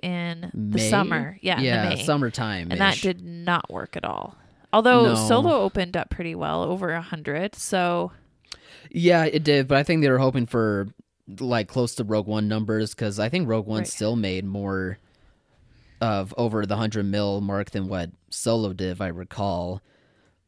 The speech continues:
Speaker 2: Um, yeah, but, I mean, Solo, I just think people between, uh, it just being a property that people were like, "I don't know if I want an origin story for, uh, Solo," and then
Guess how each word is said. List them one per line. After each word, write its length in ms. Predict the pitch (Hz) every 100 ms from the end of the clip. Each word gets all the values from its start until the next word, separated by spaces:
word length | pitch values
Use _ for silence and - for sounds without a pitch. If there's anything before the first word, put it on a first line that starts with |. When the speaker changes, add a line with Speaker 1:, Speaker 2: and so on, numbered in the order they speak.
| -
Speaker 2:
Um, 440 | 110 107 104 101 - _ _ _
yeah, 240 | 165 190 131
but, 220 | 147 131
I 60 | 123
mean, 320 | 170 131 107 - _ _ -
Solo, 320 | - 240 233
I 100 | 175
just 200 | 160 160
think 180 | 160 139
people 440 | - 117 160 139 120
between, 720 | 131 - 147 139 135 117 107 - _ _ _ _ _ _ _ _ _ _
uh, 320 | 123 123 117 101
it 240 | 127 131 -
just 220 | 135 -
being 140 | 131
a 60 | 113
property 360 | - 117 123
that 160 | 113 107
people 200 | 120 110
were 80 | 110
like, 200 | 113 120
"I 80 | 170
don't 100 | 175
know 100 | 165
if 100 | 156
I 60 | 143
want 240 | 135 131
an 60 | 120
origin 360 | 151 147 143
story 360 | - - 131 131
for, 160 | - 123 -
uh, 260 | 113 117 110
Solo," 540 | - 123 120 120 120
and 180 | 110 104
then 420 | 113 110 104 98